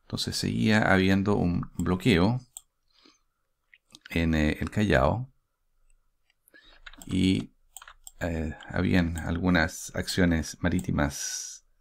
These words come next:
aisladas. El diecisiete de abril mil ochocientos treinta y ocho, finalmente zarpó la primera división de la escuadra fondeando en la isla San Lorenzo, el veintinueve de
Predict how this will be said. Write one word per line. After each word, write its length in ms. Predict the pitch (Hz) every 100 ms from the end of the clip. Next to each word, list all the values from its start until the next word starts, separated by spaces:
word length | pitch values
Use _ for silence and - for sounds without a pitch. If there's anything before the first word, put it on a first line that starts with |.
| _ _ _ _ -
aisladas. 800 | - 87 87 65 50 - - - _ _ _ _ _ - - - _ _ _ -
El 240 | 110 107
diecisiete 440 | 107 113 - 165
de 80 | 175
abril 500 | 160 92 73 - 139 - -
mil 100 | 90
ochocientos 420 | - - 90 92
treinta 300 | 95 98 117
y 80 | 92
ocho, 400 | 82 - 123 - - - -
finalmente 560 | - 107 107 110 110 123
zarpó 420 | - - - 156
la 140 | 143 127
primera 480 | 107 113 123 - -
división 760 | 98 95 98 - 151 90 95 -
de 140 | 101
la 80 | 95
escuadra 440 | - 98 90 104
fondeando 640 | - 90 90 101 101 110
en 140 | 92 90
la 80 | 90
isla 420 | 95 95 98 98 - _ _
San 300 | - - 95
Lorenzo, 720 | 95 113 82 69 - - - _ _ _ _ -
el 140 | 92
veintinueve 600 | 90 - 98 107 107 104
de 380 | 92 92 -